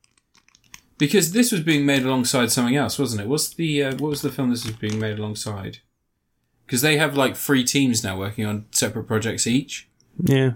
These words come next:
Speaker 2: well, Soul
Speaker 1: So
Speaker 2: was the last one that came out, wasn't
Speaker 1: Yeah,
Speaker 2: it?
Speaker 1: so I think that Soul was one of them, and there's a third
Speaker 2: Luca
Speaker 1: one.
Speaker 2: was apparently, like, all the animation was done while during lockdown, like, the last year.
Speaker 1: Yeah.
Speaker 2: 'Cause that's how quick it is now to make films that quality at home.
Speaker 1: Yeah.
Speaker 2: Like, they can <laughs> do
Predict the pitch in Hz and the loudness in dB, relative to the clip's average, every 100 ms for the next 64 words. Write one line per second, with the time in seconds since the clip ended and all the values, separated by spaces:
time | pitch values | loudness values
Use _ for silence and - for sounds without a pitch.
0 | - 127 - 139 120 113 117 113 117 110 | 0 2 6 6 4 2 2 2 0 -4
1 | - 113 113 123 123 113 113 120 113 139 | -2 -2 0 2 4 2 2 0 0 0
2 | 117 110 139 127 113 110 117 107 104 104 | 0 0 2 2 2 -2 -2 -2 -2 -2
3 | 107 107 - 135 160 160 143 123 117 127 | -2 -2 0 6 6 6 4 4 2 0
4 | 120 120 117 131 190 180 156 135 127 120 | 0 0 0 0 0 0 4 6 6 6
5 | 117 117 117 117 110 107 120 113 117 117 | 4 2 2 2 0 2 0 2 2 2
6 | 113 - 123 113 131 - 110 107 117 123 | 0 2 4 4 2 0 -2 0 0 4
7 | 120 113 - 123 113 - 104 98 104 - | 4 2 2 2 0 -6 -10 -10 -14 -2
8 | 127 127 117 - 123 131 143 127 131 127 | 2 4 2 2 0 2 2 4 2 2
9 | - 120 139 127 120 120 123 - 127 127 | 2 0 0 0 2 2 0 -2 0 2
10 | 139 127 - 123 139 147 _ _ _ 123 | 4 4 4 2 2 0 _ _ _ -8
11 | 110 107 - - 117 123 120 120 | -8 -10 -8 0 2 2 2 2